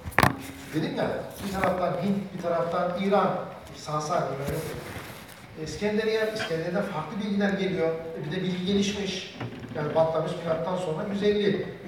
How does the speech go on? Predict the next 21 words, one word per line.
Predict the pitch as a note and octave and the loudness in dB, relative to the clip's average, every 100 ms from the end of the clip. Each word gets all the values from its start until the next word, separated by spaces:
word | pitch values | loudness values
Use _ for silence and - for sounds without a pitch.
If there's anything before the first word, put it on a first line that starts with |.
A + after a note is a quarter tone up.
| D3+ | -4
yüz | D#3 | 0
elliden | D#3 E3+ | 0 0
sonra | E3+ E3 | 0 0
astronomide | D#3+ E3 D3+ D3+ | -2 -2 -4 -4
bir | F3+ | -6
sürü | E3 F3+ G3 - - - | -4 -2 -2 -4 -10 -12
ekleme | - - D#3 | -8 -6 -2
yapan | D3+ F#3+ A#3+ | 0 2 2
adamlar | C4 C4+ C3 B2+ | 0 4 6 6
var. | A2 - - - D3+ | 6 4 -2 -6 -4
Bu | |
bilgiler | F3+ F#3 F#3+ F#3 | -2 0 0 0
bir | - F3 - | -2 -6 -8
topyekun | - F#3 F3+ F3+ | -8 -8 -6 -4
gelince | G#3+ - - - - - - - D3 | -2 -2 0 -2 -2 -8 -14 -14 -8
burada | D#3 G3 | -4 -2
yanlışları | F#3 D3+ D#3 D#3+ F3+ F3+ | 0 2 2 0 0 0
kritik | - - F3 F3 | 0 -2 -4 -2
ediyorlar | D3+ C#3+ C3+ | 0 0 -2
adamlar | B2 - - B3+ B3 | -2 -6 -10 -8 -6
ve | G#3+ | -4